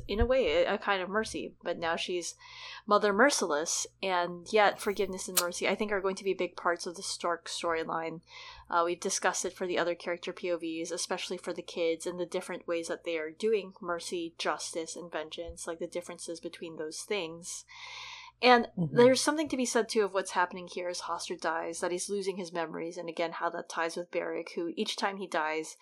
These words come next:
Speaker 1: and comes back, he's losing his memories, and though it is said that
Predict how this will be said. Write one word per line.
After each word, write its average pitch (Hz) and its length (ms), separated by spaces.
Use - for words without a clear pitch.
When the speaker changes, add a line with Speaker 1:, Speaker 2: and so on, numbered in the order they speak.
Speaker 1:
and 190 140
comes 180 160
back, 277 300
he's 208 200
losing 196 280
his 180 100
memories, 170 540
and 170 300
though 214 300
it 190 220
is 214 180
said 214 400
that 165 300